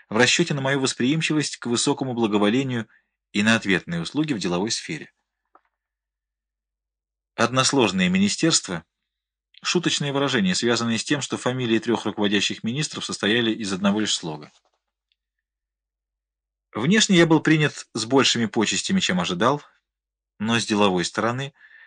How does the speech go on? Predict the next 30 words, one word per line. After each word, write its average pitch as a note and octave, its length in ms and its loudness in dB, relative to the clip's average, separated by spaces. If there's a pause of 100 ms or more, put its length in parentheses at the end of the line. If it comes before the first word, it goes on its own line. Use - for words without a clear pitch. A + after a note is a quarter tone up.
(120)
то A2 100 -2
есть G#2 160 0
в G2+ 60 -4
отношении G2+ 460 2
таможенных F2+ 500 0
вопросов, D3+ 520 -4
моя C#3+ 220 -4
миссия C#3 340 -4
осталась G#2 360 -4
безуспешной. E2+ 720 -10 (560)
Австрия D#3+ 460 2
и C#3+ 120 2
тогда D#3 360 2
уже G#2+ 200 4
имела A#2 260 0
в G2+ 60 -4
виду A2 240 -2
таможенное G2+ 520 2
объединение F#2 600 -2
с - 120 -8
нами, A2+ 300 -4 (1000)
но B2+ 140 0
я D#3+ 180 6
ни F#3+ 100 6
тогда, E3 340 4
ни F#3 100 6
впоследствии D3+ 560 2
не C3 100 -4
считал A#2 400 4
разумным G#2 560 2